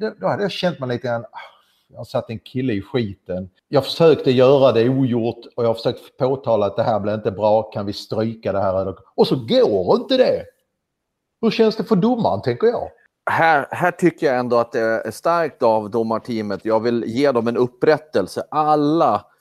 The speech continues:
Speaker 2: har rätt att göra fel och misstag.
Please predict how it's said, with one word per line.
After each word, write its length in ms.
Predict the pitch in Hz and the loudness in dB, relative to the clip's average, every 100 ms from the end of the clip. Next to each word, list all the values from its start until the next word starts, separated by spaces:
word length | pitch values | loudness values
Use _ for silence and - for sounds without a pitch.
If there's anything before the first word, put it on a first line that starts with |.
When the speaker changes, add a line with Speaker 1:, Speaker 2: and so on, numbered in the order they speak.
| _ | _
Speaker 2:
har 200 | 131 120 | 2 2
rätt 340 | 123 117 - | 4 0 -2
att 80 | 117 | -4
göra 340 | 110 104 104 101 | 0 0 -2 -4
fel 500 | - 147 147 131 - | -4 -2 0 -2 -4
och 120 | 113 110 | -6 -4
misstag. 800 | 107 123 - - 104 101 98 | -4 -6 -8 -2 0 0 -2